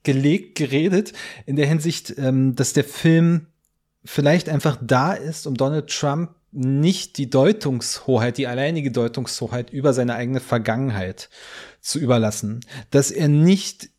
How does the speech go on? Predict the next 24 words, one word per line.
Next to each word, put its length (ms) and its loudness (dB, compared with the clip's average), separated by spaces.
jedes 540 0
Mal 180 2
noch 120 -2
diese 200 -6
Geschichte 640 0
auspacken 540 -2
kann 180 -4
von 240 -4
wegen 160 0
Self-Made 760 0
Man 220 4
und 140 -2
aus 180 -6
dem 160 -2
Nichts 340 -2
gekommen, 440 -2
sondern 260 -2
dass 220 -4
da 180 2
schmutzige 640 -2
Tricks 400 -6
am 260 0
Werke 320 0
waren. 180 4